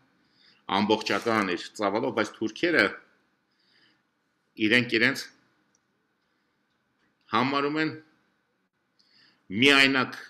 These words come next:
ազգ։ Իհարկե, տարբերվում է բուլղարներից, լեհերից, չեխերից, ռուսներից, սլովակներից, սլովեններից, խորվաթներից կամ ում ուզում եք, անվանեք։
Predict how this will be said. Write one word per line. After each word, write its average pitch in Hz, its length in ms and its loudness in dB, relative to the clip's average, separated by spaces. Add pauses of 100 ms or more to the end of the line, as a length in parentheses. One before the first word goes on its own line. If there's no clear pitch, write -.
ազգ։ 95 340 -2 (4000)
Իհարկե, 127 460 2 (120)
տարբերվում 123 600 2
է 120 60 2 (520)
բուլղարներից, 120 800 4
լեհերից, 117 580 0
չեխերից, 120 680 -2
ռուսներից, 127 680 -2
սլովակներից, 117 840 -2
սլովեններից, 113 880 -2 (540)
խորվաթներից 127 760 2
կամ 131 220 -2 (280)
ում 143 200 -4
ուզում 135 180 -6
եք, 156 140 -12 (180)
անվանեք։ 110 440 -6